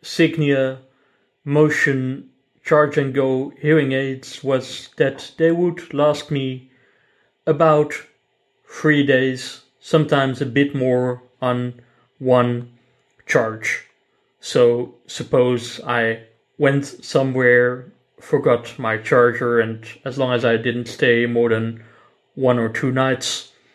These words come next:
I could still survive the trip, or at least find the time to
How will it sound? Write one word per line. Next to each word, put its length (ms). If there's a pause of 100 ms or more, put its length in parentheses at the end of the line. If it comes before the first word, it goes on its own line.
(340)
I 100
could 260
still 500 (180)
survive 880
the 140
trip, 340 (1040)
or 180
at 140
least 500
find 260
the 60
time 460 (360)
to 400